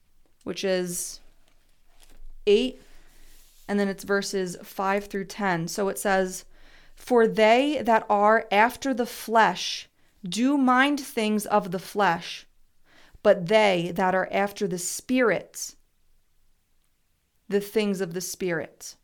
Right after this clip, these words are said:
For to be carnally minded is death, but to be spiritually minded is life and peace. Because the carnal mind is enmity against God, for it is not subject to the law of God,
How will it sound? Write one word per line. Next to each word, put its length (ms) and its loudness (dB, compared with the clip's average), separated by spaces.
For 680 2
to 120 -2
be 140 -4
carnally 580 0
minded 680 0
is 320 2
death, 420 0
but 120 2
to 100 -6
be 140 -4
spiritually 760 0
minded 560 -2
is 240 -2
life 500 -2
and 300 -4
peace. 720 -10
Because 400 -2
the 100 -2
carnal 480 2
mind 500 -2
is 380 -2
enmity 640 0
against 720 0
God, 420 2
for 320 0
it 160 -2
is 200 -2
not 240 -2
subject 680 0
to 140 -6
the 120 0
law 460 2
of 160 -4
God, 340 -2